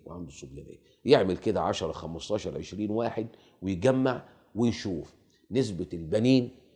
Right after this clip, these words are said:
ونسبة الإيه؟ البنات. فلما يجي عندي بقى هنا بنين وبنات، هلاقي النسبة أعلى. بنات، في نسبة أعلى للبنات عن البنين. الرسول قال: "هيأتي وقت واحد لأربعين،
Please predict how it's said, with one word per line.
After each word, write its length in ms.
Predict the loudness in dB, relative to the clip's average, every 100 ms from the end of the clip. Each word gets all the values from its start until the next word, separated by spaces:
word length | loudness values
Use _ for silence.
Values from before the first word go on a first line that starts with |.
| -8
ونسبة 460 | 0 2 2 0 -6
الإيه؟ 500 | -8 -8 -8 -8 -10 _ _ _ _ -8
البنات. 640 | -4 -4 -8 -12 -12 -20 _ _ _ _ _ _
فلما 460 | -4 6 6 8 8
يجي 300 | 8 8 6
عندي 300 | 6 4 2
بقى 260 | 2 0 -4
هنا 180 | -8 -6
بنين 380 | -4 0 2
وبنات، 480 | 2 0 -2 -4 -4
هلاقي 260 | -2 -2 -2
النسبة 540 | -6 -8 -10 -12 -14 -16 _
أعلى. 340 | -6 -6 -8 -12 -18 _ _ _ -16 -6
بنات، 560 | 0 2 0 -4 -20 -20 _ _ _ _ _ _ _ _ _ _ _
في 280 | -8 -4 -2
نسبة 320 | -2 -2 -4
أعلى 360 | -4 -4 -6 -8
للبنات 600 | -10 -12 -12 -14 -18 -20 -20 _ _ _ _ _ _ _
عن 220 | -2 0
البنين. 580 | 0 -2 -4 -6 -6 -10 -18 -16 -8
الرسول 340 | -6 -2 -2
قال: 220 | 2 2 2
"هيأتي 320 | -2 -2 2
وقت 400 | 2 2 -6 _ _ -6
واحد 460 | -2 0 0 0
لأربعين، 580 | 0 -2 -2 -4 -6